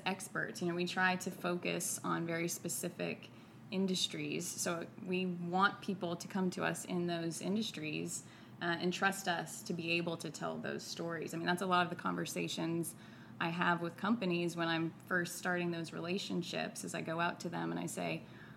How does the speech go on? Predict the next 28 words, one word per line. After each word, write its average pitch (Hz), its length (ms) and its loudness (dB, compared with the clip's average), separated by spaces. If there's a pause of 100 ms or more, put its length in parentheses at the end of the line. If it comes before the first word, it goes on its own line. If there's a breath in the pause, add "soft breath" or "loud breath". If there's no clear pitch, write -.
(120 loud breath)
"I 180 120 4
want 208 120 4
us 196 140 0
to 196 40 0
be 180 80 4
able 175 200 2
to 180 100 -4
work 170 240 -2
together 160 560 -2
to 165 100 -6
tell 165 200 -2
the 170 80 -4
good 175 200 2
stories, 170 540 2
and - 160 -2
I - 20 0
want 180 180 0
you 175 80 0
to 170 60 -4
trust - 400 0
me 170 260 0
to 170 100 -4
be 170 140 0
able 165 180 0
to - 100 -6
tell 170 240 -2
the 156 80 -2
stories 160 540 -4